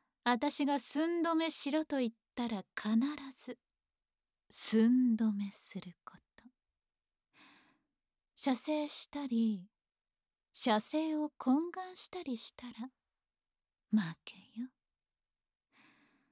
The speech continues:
ステージは全部で五つ。最初は手こき寸止め。第二ステージからは、残り四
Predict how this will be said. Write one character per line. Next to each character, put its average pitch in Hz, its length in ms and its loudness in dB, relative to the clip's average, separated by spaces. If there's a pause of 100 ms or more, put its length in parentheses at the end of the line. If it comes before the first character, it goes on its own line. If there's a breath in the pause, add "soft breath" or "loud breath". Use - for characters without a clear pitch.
(460 soft breath)
ス - 200 -14
テ 392 80 2 (160)
ー - 40 -6
ジ 294 120 0
は 214 160 0
全 277 320 2
部 240 140 0
で 202 80 -6
五 175 440 -10
つ。 - 260 -18 (1500)
最 214 280 0
初 214 180 -8
は 190 180 -8
手 - 140 -16
こ 262 180 -14
き - 180 -18
寸 311 280 -14
止 208 180 -10
め。 220 200 -16 (1200)
第 285 280 2
二 320 180 0
ス - 120 -14
テ 311 180 -6
ー - 20 -6
ジ 277 160 -6
か 254 140 -2
ら 233 160 0
は、 214 420 0 (840 soft breath)
残 208 360 0
り 247 260 -4
四 175 120 -6